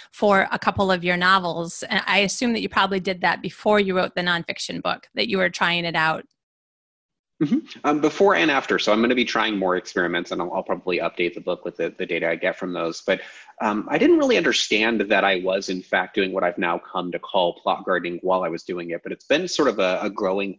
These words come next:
Speaker 2: part of the last several books. And all of the books in the Magitech Chronicles involve it in some way. And it's part of why I think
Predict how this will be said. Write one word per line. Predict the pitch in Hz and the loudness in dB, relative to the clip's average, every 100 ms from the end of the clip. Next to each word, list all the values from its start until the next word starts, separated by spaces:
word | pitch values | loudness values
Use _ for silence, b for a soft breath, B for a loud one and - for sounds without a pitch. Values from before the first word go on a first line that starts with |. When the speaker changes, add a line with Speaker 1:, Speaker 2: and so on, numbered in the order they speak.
| - | -2
Speaker 2:
part | 90 87 | -2 0
of | 87 | -4
the | 82 | -4
last | 85 90 - | -4 -4 -6
several | 90 90 | -6 -4
books. | 87 110 - - - B B B | -2 -2 -2 -10 -16 B B B
And | 107 113 - | -4 -2 2
all | 123 180 | 4 4
of | 185 | 2
the | 170 | 0
books | 143 - | 0 -2
in | 113 | -2
the | 95 | 0
Magitech | 90 92 95 92 | 0 -2 -4 -4
Chronicles | 95 87 85 87 | -4 -4 -6 -10
involve | 101 - 87 90 | -8 -4 -2 -2
it | 82 | -8
in | 87 | -10
some | - 90 | -8 -8
way. | 87 82 | -4 -4
And | 85 | -4
it's | 87 - | -8 -6
part | - 127 | 0 0
of | - | 2
why | 92 | 2
I | 87 | 0
think | 95 | -2